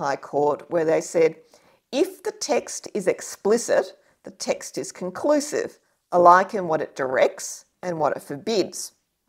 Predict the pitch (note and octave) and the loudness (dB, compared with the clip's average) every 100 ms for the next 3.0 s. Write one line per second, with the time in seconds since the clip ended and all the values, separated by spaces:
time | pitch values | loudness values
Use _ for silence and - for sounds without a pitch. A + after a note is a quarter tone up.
0 | _ _ _ _ _ _ - - F4 G4 | _ _ _ _ _ _ 2 4 6 4
1 | G4+ E4 C#4 B3 A3+ G#3 G3 A3 C#4+ F3+ | 4 4 6 6 4 0 2 4 6 4
2 | G#2 D3+ G3+ A#3 G#3+ G3+ G#3+ G3 F#3+ F#3+ | 0 -6 -8 -6 -6 -4 -2 2 2 2